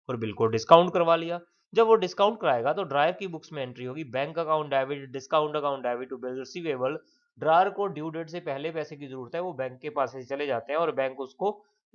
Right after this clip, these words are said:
ए, डिस्काउंट कर देता है। उस हालत में ड्राई को इसमें कोई इतराज नहीं होना चाहिए, ड्राई की बुक्स में कोई एंट्री नहीं आएगी। क्लियर? उसके बाद मैच्योरिटी का टाइम आया जब बिल की पेमेंट करनी थी,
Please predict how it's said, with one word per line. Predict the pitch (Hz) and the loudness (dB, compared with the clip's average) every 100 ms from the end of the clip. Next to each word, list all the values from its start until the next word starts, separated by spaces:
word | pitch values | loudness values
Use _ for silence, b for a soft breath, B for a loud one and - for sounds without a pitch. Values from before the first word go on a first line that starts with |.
| - | -6
ए, | 127 | -6
डिस्काउंट | 123 - 190 170 | -6 2 2 4
कर | 131 104 | 2 0
देता | 95 90 | -6 -10
है। | 90 b b - | -14 b b -4
उस | 220 220 | -4 2
हालत | 220 220 | 4 4
में | 226 226 | 2 2
ड्राई | 123 135 151 190 | 0 2 4 4
को | 202 | -2
इसमें | 202 202 196 | -2 -4 -2
कोई | 196 196 | 4 4
इतराज | 190 170 151 151 | 4 6 4 2
नहीं | 185 | -4
होना | 170 120 110 | -4 -4 -4
चाहिए, | 117 120 190 | -4 -4 -6
ड्राई | 135 147 151 | 0 0 0
की | 160 | -6
बुक्स | 135 123 | -10 -10
में | 165 | -12
कोई | 165 147 135 | -4 -2 -2
एंट्री | 113 117 139 | -4 -8 -12
नहीं | 156 131 110 | -10 -10 -10
आएगी। | 101 95 95 _ _ _ _ - | -10 -12 -16 _ _ _ _ -6
क्लियर? | 165 233 208 - b b b b - | 6 6 6 0 b b b b -18
उसके | 196 226 | -6 -2
बाद | 196 170 | -2 -2
मैच्योरिटी | 139 127 131 143 175 | -6 -8 -6 -6 -4
का | 170 | -4
टाइम | 170 160 160 | -2 -4 -6
आया | 160 160 | -8 -8
जब | 143 139 127 127 | -8 -8 -10 -14
बिल | 127 127 | -14 -14
की | 127 | -14
पेमेंट | 120 127 160 160 | -12 -8 -8 -6
करनी | 170 156 160 | -6 -6 -10
थी, | 170 | -14